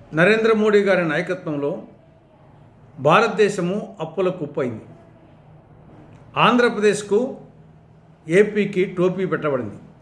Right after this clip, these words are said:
ఓసారి దేశం గురించి ఆలోచిస్తే,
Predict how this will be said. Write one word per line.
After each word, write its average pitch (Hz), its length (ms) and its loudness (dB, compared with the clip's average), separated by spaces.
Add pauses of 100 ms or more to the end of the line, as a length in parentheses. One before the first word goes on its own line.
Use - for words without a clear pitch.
(2500)
ఓసారి 214 300 4
దేశం 220 380 2
గురించి 226 280 -2
ఆలోచిస్తే, 180 760 -4